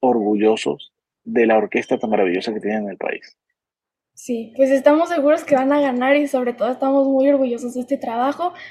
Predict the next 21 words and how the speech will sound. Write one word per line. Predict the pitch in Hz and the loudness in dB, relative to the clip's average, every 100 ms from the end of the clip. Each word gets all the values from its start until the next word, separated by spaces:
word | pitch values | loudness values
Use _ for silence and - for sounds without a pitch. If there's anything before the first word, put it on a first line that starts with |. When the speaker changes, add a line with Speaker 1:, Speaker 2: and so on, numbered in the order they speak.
| - - | -10 -2
Speaker 2:
Un | 269 | 0
placer, | 277 302 302 277 277 | 4 6 8 8 8
y | 262 | 2
si | 254 262 | -2 0
ganas | 247 262 294 285 | 0 2 2 2
nos | 262 | 0
debemos | 240 240 247 | -2 -6 -4
otra | 262 262 | -2 2
entrevista | 277 277 240 233 254 | 2 2 -2 -6 -8
ya | 240 240 | -8 -6
con | 262 | -6
los | 254 | -6
premios | - 233 247 254 | -8 -6 -6 -2
para | 269 254 | 0 0
que | 254 | -2
nos | 233 220 | -8 -6
los | 247 | -4
enseñes. | 247 240 226 214 247 240 277 | -4 -6 -10 -8 -10 -8 -6
<laughs> | 269 247 - _ _ - - _ - - _ _ - | -6 -8 -18 _ _ -20 -20 _ -20 -20 _ _ -6
Speaker 1:
Gracias, | - 143 139 139 123 120 110 | 2 6 8 8 6 2 2
María, | 117 120 113 104 | 2 2 2 0